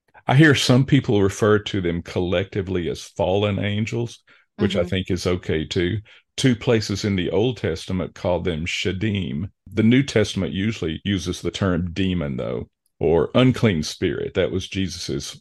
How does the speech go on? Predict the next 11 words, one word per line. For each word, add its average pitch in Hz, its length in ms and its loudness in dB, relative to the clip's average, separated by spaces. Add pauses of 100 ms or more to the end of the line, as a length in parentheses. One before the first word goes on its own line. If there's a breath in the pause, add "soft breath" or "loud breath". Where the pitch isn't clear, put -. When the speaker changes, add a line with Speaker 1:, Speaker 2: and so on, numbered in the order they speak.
Speaker 1:
favorite - 400 0
thing 69 160 -2
to 73 80 -4
call 76 280 0
them. - 180 -6 (500 loud breath)
They 107 220 6
Speaker 2:
Mm-hmm. 92 100 -4
Speaker 1:
do 156 220 6
have 139 260 4
differing 101 420 2
characteristics. 90 960 -2